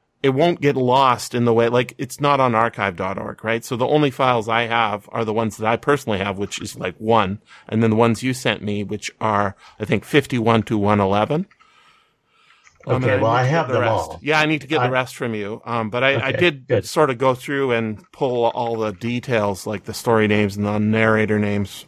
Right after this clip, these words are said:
Speaker 1: from the, um, the archive, uh, way, Wayback Machine.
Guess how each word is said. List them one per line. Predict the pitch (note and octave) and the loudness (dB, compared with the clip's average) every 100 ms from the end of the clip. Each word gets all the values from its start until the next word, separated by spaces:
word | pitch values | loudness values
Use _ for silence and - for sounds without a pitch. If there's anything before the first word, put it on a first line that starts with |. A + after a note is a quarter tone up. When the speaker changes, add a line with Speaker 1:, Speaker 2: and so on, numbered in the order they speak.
| - | -16
Speaker 1:
from | - G#2+ G2+ G2 F#2+ | -4 0 0 0 -2
the, | F#2+ F#2 | -4 -4
um, | F#2 F#2 G2+ - - - - | -6 -10 -12 -18 -20 -20 -14
the | A2 G2+ G2 | -8 -8 -6
archive, | G#2 C3 C3 G#2+ G#2 | 0 0 0 -2 -2
uh, | - - - - - | -6 -14 -18 -14 -2
way, | C3+ F#2+ | -2 -2
Wayback | - D3+ C3 G2 - | 0 2 2 0 -8
Machine. | - G#2+ E2+ | -12 -10 -12